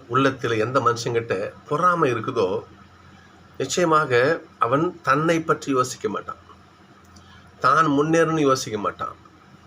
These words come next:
"மத்தவன் முன்னேறிட்டானே, அவன் எப்படி அழிவான், அவனை எப்படி அழிக்கலாம், அவன் எப்படி வாழ்க்கையில வந்து கீழ்நிலைக்கு போவான்" என்று பிறரை பற்றியே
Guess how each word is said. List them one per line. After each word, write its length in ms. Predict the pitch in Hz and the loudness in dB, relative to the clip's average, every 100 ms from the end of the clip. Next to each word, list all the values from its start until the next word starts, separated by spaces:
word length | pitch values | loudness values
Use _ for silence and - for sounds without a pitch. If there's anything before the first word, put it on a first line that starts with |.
| - | -6
"மத்தவன் 560 | 117 - - 170 165 147 | -4 -4 -2 0 2 2
முன்னேறிட்டானே, 760 | 143 147 139 127 107 101 95 85 - - - - - - - - - - - - | 2 2 2 0 -2 -2 -6 -8 -16 -20 -20 -20 -20 -20 -20 -20 -20 -20 -20 -12
அவன் 280 | - 113 139 | -2 0 2
எப்படி 400 | 139 135 - 143 | 2 0 2 4
அழிவான், 680 | 120 117 113 92 92 92 76 - - - - - - - - | 4 0 -4 -6 -8 -10 -12 -18 -20 -20 -20 -20 -20 -20 -14
அவனை 300 | - 117 135 | -4 0 2
எப்படி 320 | 135 135 151 143 | 2 2 2 2
அழிக்கலாம், 800 | 113 120 120 95 - 90 82 - - - - - - - - | 0 -2 -4 -4 -4 -8 -10 -16 -20 -20 -20 -20 -20 -16 -8
அவன் 220 | 120 147 | -2 2
எப்படி 280 | 156 156 180 | 2 2 2
வாழ்க்கையில 460 | 131 147 147 151 | 2 2 0 2
வந்து 280 | 131 135 139 - | 2 2 0 0
கீழ்நிலைக்கு 560 | 147 143 131 135 135 - | 2 2 2 0 -4 -4
போவான்" 520 | 110 95 95 95 90 | -2 -2 -4 -8 -6
என்று 560 | 101 135 143 165 180 175 - - - - - - - | -4 -2 -2 -2 -2 -6 -18 -20 -20 -20 -20 -20 -4
பிறரை 380 | 135 160 170 170 | 0 2 2 0
பற்றியே 760 | 170 - 202 180 185 220 - | -2 -2 -4 0 2 2 0